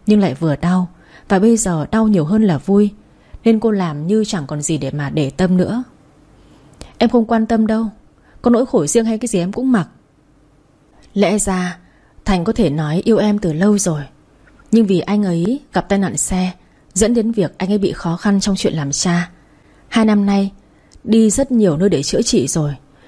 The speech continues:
nhưng kết quả vẫn là không có khả quan. Anh ấy vì nghĩ cho tương lai của em, không muốn em thiệt thòi, nên mới chọn cách nói dối như vậy. Chị xuống nhà đi. Chị nói hết rồi đấy. Hiện tại anh ấy đang nằm ở viện,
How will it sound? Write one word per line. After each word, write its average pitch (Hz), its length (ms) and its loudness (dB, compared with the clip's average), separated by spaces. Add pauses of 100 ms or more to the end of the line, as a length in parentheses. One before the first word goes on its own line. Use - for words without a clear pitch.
(120)
nhưng 220 120 4
kết 269 220 -2
quả 160 280 -4 (100)
vẫn 196 120 0
là 214 160 0
không 196 220 -4
có 214 80 0
khả 143 220 -4
quan. 170 300 -2 (640)
Anh 233 160 4
ấy 240 80 4
vì 190 140 0
nghĩ 180 260 -2
cho 214 180 0
tương 202 200 0
lai 202 160 0
của 160 120 -4
em, 185 260 -2 (360)
không 226 180 2
muốn 214 100 0
em 226 180 -2
thiệt - 220 -4
thòi, 147 300 -2 (460)
nên 208 120 4
mới 226 80 4
chọn 208 220 -2
cách 233 180 -6
nói 175 140 0
dối 165 220 -2
như 202 140 0
vậy. 151 180 -4 (1200)
Chị 208 140 0
xuống 208 200 2
nhà 220 220 2
đi. 196 180 -4 (1600)
Chị 220 120 0
nói 175 140 2
hết 254 200 4
rồi 175 120 0
đấy. 196 220 -2 (540)
Hiện 180 200 0
tại 190 120 -2
anh 196 160 -2
ấy 175 220 -2
đang 220 140 0
nằm 180 180 2
ở 139 120 -4
viện, 151 200 0